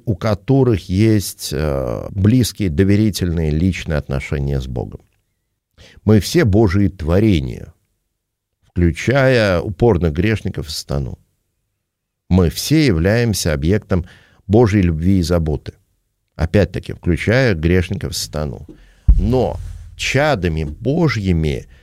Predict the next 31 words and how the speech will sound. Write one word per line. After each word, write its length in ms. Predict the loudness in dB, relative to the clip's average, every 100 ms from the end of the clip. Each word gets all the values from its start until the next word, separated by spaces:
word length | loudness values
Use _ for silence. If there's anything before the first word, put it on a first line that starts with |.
| _ _
Библия 500 | -4 -2 0 0 0
называет 680 | -2 -2 -2 0 0 -2 -4 0
именно 320 | 0 2 0
тех, 260 | 0 -4
кто 160 | -2 0
уверовал 580 | 0 2 2 2 -2 -4
во 160 | -8
Христа, 720 | -10 -10 -10 -4 0 0 0 -4 -8 _ _ _
и 200 | 2 2
тех, 280 | 2 0 0
кто 180 | 0 -4
живёт 640 | 0 0 2 2 0 -4
в 180 | -8 -2
любви 360 | 0 2 2 2
и 40 |
послушании 800 | 0 -6 -6 -10 -4 -2 -2 -2
Богу. 420 | 0 -2 -2 -12 _ _ _ _ _ _ _ _
То 100 | -8
есть 200 | -8 -4
она 220 | 0 0
в 140 | 2 2
этом 260 | 2 0
отношении 440 | -2 -4 -4 -4 -2
не 120 | -2
является 400 | -2 -2 -4 -10
чадом 320 | -10 -6 -4
Божьим, 380 | -2 -2 -2 -2 -8 _ _
поскольку 420 | -8 -2 -2 0
у 100 | -2
него 260 | 0 2 2
нет, 340 | 2 2 0